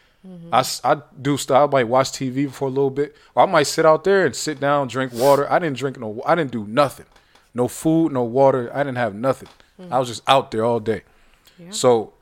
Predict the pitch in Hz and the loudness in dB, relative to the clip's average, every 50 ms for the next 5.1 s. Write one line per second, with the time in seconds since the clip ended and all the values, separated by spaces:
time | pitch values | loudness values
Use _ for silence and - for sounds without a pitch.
0 | _ _ _ 117 117 117 104 101 110 151 202 196 170 143 135 135 139 135 131 123 | _ _ _ -8 -4 -4 -2 2 4 6 6 4 2 -2 -2 -2 -2 -2 -2 -2
1 | 123 117 117 143 143 120 104 98 98 117 127 - - - - 143 151 143 131 131 | -6 -6 -4 -4 -2 -2 -4 -4 -2 -4 -4 -4 -4 -2 2 2 2 4 2 0
2 | 147 165 156 127 117 117 107 98 - - 180 226 196 151 131 120 113 120 120 120 | -2 -2 -2 -2 -2 -4 -4 -4 -2 0 0 0 0 -2 -4 -4 -2 -2 -2 -2
3 | 120 127 123 120 113 107 104 - - 139 123 117 113 - - 190 180 143 123 120 | -2 -4 -6 -8 -8 -10 -10 -8 -8 -8 -8 -8 -12 -6 -2 0 0 0 0 -4
4 | 120 104 107 104 107 104 92 90 110 117 117 - 117 113 113 107 139 160 165 127 | -4 0 0 2 2 0 -2 -2 -2 -2 -2 -2 -4 -8 -4 0 2 2 2 2
5 | 101 | 0